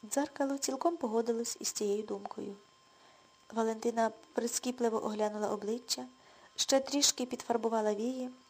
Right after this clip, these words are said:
трохи пудри на носик, зовсім крапельку підрівняти волосся над чолом,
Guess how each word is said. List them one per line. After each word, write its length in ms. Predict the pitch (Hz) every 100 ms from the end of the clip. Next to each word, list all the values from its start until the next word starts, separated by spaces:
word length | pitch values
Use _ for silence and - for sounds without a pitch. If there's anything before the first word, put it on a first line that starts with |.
| - - - -
трохи 320 | 254 254 247
пудри 420 | 240 240 226 220
на 140 | 214 208
носик, 480 | 208 262 - -
зовсім 400 | 233 262 262 247
крапельку 560 | 247 277 277 262 254 254
підрівняти 600 | 254 233 240 240 254 240
волосся 400 | 226 226 226 220
над 160 | 214 214
чолом, 320 | 220 214 269